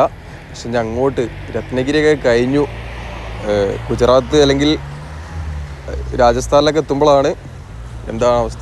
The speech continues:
എന്ന് കറക്റ്റ് സ്ലീപ്പറിൻ്റെ ഒക്കെ അവസ്ഥ മനസ്സിലാക്കാൻ പറ്റില്ല. അങ്ങനെ ഗോവയിലെ പ്രധാന സ്റ്റേഷനിലോട്ട് കടക്കുകയാണ്. മഡ്ഗോൺ വന്ദേ ഭാരത് നിർത്തിയിട്ടുണ്ട്. സെറ്റ്, അടിപൊളി. നല്ല തിരക്കുള്ള സ്റ്റേഷനാട്ടോ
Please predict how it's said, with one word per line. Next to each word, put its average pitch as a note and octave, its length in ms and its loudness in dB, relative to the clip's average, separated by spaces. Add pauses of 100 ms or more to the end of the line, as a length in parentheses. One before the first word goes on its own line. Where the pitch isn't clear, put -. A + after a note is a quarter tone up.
എന്ന് A#2+ 160 0
കറക്റ്റ് A2+ 460 -2 (140)
സ്ലീപ്പറിൻ്റെ C3 420 -2
ഒക്കെ B2+ 100 2
അവസ്ഥ - 240 -2
മനസ്സിലാക്കാൻ A2+ 400 0
പറ്റില്ല. G#2 220 -4 (760)
അങ്ങനെ D3 200 4 (120)
ഗോവയിലെ E3+ 480 4 (120)
പ്രധാന E3 840 0 (100)
സ്റ്റേഷനിലോട്ട് D3 720 -8 (840)
കടക്കുകയാണ്. B2 600 -4 (200)
മഡ്ഗോൺ A#2+ 440 -2 (420)
വന്ദേ A2+ 300 -2
ഭാരത് B2+ 280 -2
നിർത്തിയിട്ടുണ്ട്. A#2+ 560 -6 (380)
സെറ്റ്, A2 320 -8 (880)
അടിപൊളി. G#2 320 -4 (560)
നല്ല D3+ 280 4 (100)
തിരക്കുള്ള D3 400 2
സ്റ്റേഷനാട്ടോ A#2 520 -2